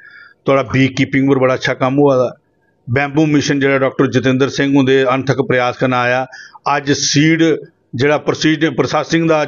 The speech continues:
ਯੂਨਿਟ ਹੈ, ਅ, ਕਠੂਏ 'ਚ ਏਸ਼ੀਆ 'ਚ ਸਾਰਿਆਂ ਨਾਲੋਂ ਅੱਛਾ ਇੱਥੇ ਲੱਗੇ ਦਾ। ਬੜੇ ਕੰਮ ਹੋਏ ਨਾ,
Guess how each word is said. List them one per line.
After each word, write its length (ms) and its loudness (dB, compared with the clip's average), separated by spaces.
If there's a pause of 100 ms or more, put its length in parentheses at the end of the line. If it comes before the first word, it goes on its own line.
ਯੂਨਿਟ 220 0
ਹੈ, 300 -2
ਅ, 20 -2
ਕਠੂਏ 440 2
'ਚ 80 -6
ਏਸ਼ੀਆ 460 0
'ਚ 100 -4 (460)
ਸਾਰਿਆਂ 260 -2
ਨਾਲੋਂ 100 0
ਅੱਛਾ 240 -2
ਇੱਥੇ 200 -4
ਲੱਗੇ 220 -2
ਦਾ। 160 0 (600)
ਬੜੇ 200 2
ਕੰਮ 280 0
ਹੋਏ 200 2
ਨਾ, 200 -2